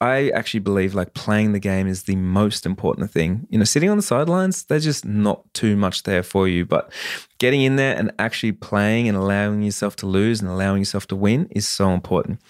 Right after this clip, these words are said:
But guess what? You won't win. If you went out there and played a game, you won't win if you don't train yourself, if you don't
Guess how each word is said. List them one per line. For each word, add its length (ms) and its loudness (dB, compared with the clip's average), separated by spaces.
But 140 2
guess 200 2
what? 280 0
You 220 4
won't 320 0
win. 480 0
If 120 0
you 140 2
went 160 2
out 200 0
there 100 2
and 120 0
played 200 0
a 40 -4
game, 280 0
you 160 0
won't 260 -2
win 460 0
if 160 -6
you 160 2
don't 200 2
train 720 0
yourself, 640 -4
if 160 -2
you 140 4
don't 280 2